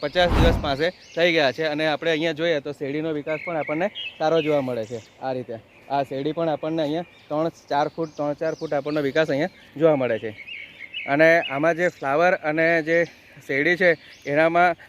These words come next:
ખાતરનો પણ આપણે એક જ ખાતર, એટલે અલગ અલગ સ્પ્રે નથી કર્યો અને આને જે દાણાદાર ખાતરનો જ આમાં ઉપયોગ કર્યો છે.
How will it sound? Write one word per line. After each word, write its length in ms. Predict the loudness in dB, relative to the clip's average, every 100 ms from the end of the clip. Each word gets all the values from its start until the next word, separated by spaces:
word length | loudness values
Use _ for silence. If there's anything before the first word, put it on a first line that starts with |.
| -12 -4
ખાતરનો 420 | -2 0 2 0
પણ 180 | 2 2
આપણે 200 | 4 2
એક 260 | 2 2
જ 140 | 0 -2
ખાતર, 320 | -4 -2 -2
એટલે 240 | -2 -2 -4 _ -20 -18 -18 -6
અલગ 260 | 2 4 6
અલગ 180 | 4 2 -6 -18 -20 -18 -18 -10
સ્પ્રે 200 | 2 2
નથી 200 | 4 2
કર્યો 280 | 2 2 0 -6 -18 -4
અને 180 | 2 4
આને 180 | 4
જે 100 | 4
દાણાદાર 340 | 2 2 2 0
ખાતરનો 380 | -2 -4 0 2
જ 40 |
આમાં 200 | 2 0
ઉપયોગ 260 | -2 -2 -2
કર્યો 260 | 0 0
છે. 200 | 0 -2